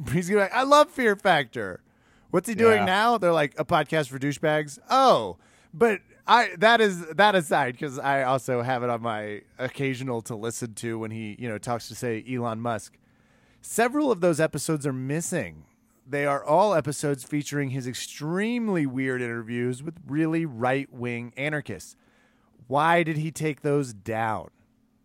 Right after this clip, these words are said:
Speaker 1: What is the weirdness about the catalog that he thought that should go, as well as he and <laughs> Joey Coco Diaz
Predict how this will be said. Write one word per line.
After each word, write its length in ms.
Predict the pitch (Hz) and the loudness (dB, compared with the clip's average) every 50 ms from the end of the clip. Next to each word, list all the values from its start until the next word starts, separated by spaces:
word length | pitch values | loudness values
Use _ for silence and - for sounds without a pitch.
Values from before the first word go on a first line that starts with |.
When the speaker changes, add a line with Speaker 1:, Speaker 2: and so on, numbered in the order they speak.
| _ _ _ _ _ _ 113 | _ _ _ _ _ _ -6
Speaker 1:
What 260 | 113 135 151 170 175 | 0 2 2 2 4
is 240 | 170 175 175 160 139 | 2 2 2 2 0
the 100 | 139 139 | -2 -2
weirdness 520 | 123 117 147 160 165 160 156 160 160 - - | -2 0 2 2 2 2 0 -2 -2 -4 -4
about 280 | 131 120 135 135 - | -2 0 0 0 0
the 100 | - 117 | -2 -6
catalog 720 | - - 139 156 160 165 170 143 127 120 117 117 117 117 | -10 -4 -2 0 2 2 2 2 2 2 2 0 -2 -4
that 100 | 123 120 | -6 -4
he 120 | 135 156 147 | -4 -4 -4
thought 340 | - - 151 139 123 104 | -2 0 0 0 0 0
that 200 | 117 151 160 156 | 0 0 0 0
should 220 | - - - 147 131 | -2 -6 -12 -8 -2
go, 280 | 127 147 139 139 139 135 | 2 4 4 4 4 2
as 180 | 123 127 113 | 0 -4 -4
well 320 | 120 139 151 151 151 151 143 | -2 2 2 4 4 4 4
as 300 | 139 135 135 127 - - _ _ _ _ _ | 4 2 0 -2 -6 -14 _ _ _ _ _
he 220 | - 160 160 156 | -2 2 2 2
and 260 | 147 139 139 139 123 - | 2 0 -2 -6 -8 -6
<laughs> 0 | |
Joey 300 | 127 127 143 147 139 131 | -2 0 2 2 2 2
Coco 320 | - 147 135 127 131 131 | 2 0 0 0 -2 -4
Diaz 480 | 123 120 131 131 123 120 117 113 - - | -4 -2 -2 -2 0 -2 -2 -4 -8 -12